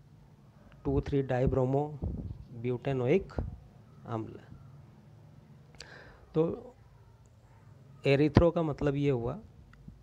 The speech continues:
कि इसमें बीआर, बीआर जो दिख रहे हैं वो same side में है,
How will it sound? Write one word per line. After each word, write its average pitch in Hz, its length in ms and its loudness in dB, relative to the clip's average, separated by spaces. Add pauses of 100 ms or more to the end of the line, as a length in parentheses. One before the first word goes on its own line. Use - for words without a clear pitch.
(140)
कि 170 360 0 (1200)
इसमें 151 600 -2 (800)
बीआर, 131 640 0
बीआर 117 560 -4 (1120)
जो 123 120 -8
दिख 117 260 -6
रहे 123 180 -4
हैं 127 300 -10
वो 113 160 -8
same 120 340 -2
side 117 320 -2
में 120 160 -2
है, 120 240 -6